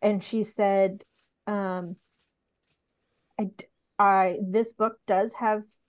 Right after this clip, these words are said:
content and trigger warnings. If you have any warnings, please message me and I will, like, let me know what they are and I'll tell you if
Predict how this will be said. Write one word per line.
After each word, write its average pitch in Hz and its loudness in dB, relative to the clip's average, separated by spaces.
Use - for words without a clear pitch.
content 202 -6
and 214 -2
trigger 208 -2
warnings. 185 -4
If 196 -2
you 202 0
have 196 2
any 190 -2
warnings, 196 -2
please 214 -2
message 202 -2
me 185 -6
and 208 -2
I 190 2
will, 190 2
like, 190 0
let 196 0
me 208 -2
know 190 2
what 175 -2
they - -2
are 190 4
and 185 -2
I'll 175 -8
tell 185 -6
you 175 -4
if 185 -6